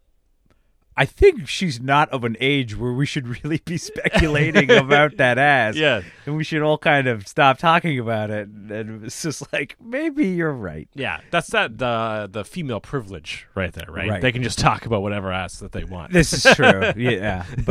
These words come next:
Speaker 1: but
Speaker 2: not considerate of everybody else.
Speaker 1: No, no, nobody's gonna call the cops on them talking about some girl's ass.
Speaker 2: No.
Speaker 1: But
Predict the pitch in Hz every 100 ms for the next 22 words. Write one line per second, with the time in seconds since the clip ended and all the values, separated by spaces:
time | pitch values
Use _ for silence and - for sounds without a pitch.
0 | 156 - 170 - 170 135 - 156 123 110
1 | 113 107 101 98 98 160 143 127 117 131
2 | 113 107 117 127 131 123 107 117 107 101
3 | 101 104 107 - 101 104 - 92 87 90
4 | 87 85 87 87 95 90 87 87 101 90
5 | 87 82 82 - 135 117 98 - _ _
6 | - 82